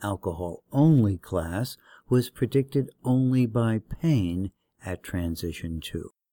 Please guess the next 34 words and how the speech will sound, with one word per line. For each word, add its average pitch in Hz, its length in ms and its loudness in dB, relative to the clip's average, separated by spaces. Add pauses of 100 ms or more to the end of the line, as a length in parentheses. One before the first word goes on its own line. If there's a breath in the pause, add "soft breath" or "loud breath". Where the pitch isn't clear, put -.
(400)
A 92 60 -8
history 87 500 -2
of 82 80 -2
substance 92 580 -4
use 95 320 -6
or 98 260 -6
alcohol 98 540 0
use 92 360 -2
disorder 90 580 -2 (240 soft breath)
before 151 560 4
injury 92 680 0 (300 loud breath)
was 123 300 2
implicated 117 840 -2
in 101 220 -4
the 92 120 -4
movement 120 640 0
into 113 680 -4
both 151 320 2
of 131 160 0
the 127 180 0
alcohol-based 90 920 -2
classes. - 640 -10 (640)
The 117 140 4
authors 196 400 0
conclude 107 680 0
that 98 180 -2 (220)
predictors 160 800 0
of 110 160 -2
developing 117 680 0
a 113 60 -4
delayed 92 480 0
onset 101 480 0
psychiatric 98 720 -4
disorder 98 500 0